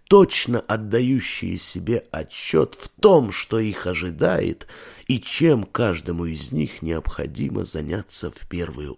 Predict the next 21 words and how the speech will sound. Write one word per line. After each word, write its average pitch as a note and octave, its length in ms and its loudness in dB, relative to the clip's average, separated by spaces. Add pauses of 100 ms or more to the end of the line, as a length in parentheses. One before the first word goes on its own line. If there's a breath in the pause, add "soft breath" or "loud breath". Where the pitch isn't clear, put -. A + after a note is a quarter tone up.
очередь. - 760 -14 (540 soft breath)
И A2 140 2
каждый A#2+ 460 0
без B2+ 240 -2
проволочек C#3 1000 0 (260 loud breath)
и B2 120 6
лишних C#3 500 2
вопросов C#3+ 560 4
принимается C#3 640 0
выполнять C#3+ 680 4
свои A#2 460 0 (420 loud breath)
обязанности. F2+ 920 -4 (200 loud breath)
Весь A#2 460 2
медперсонал D3+ 1120 2
в A#2+ 80 -6
сборе, G2 540 2
каждый C#3 580 0
привел C#3+ 600 2 (680)
себя C3 340 2
в - 100 0
порядок, C3 500 4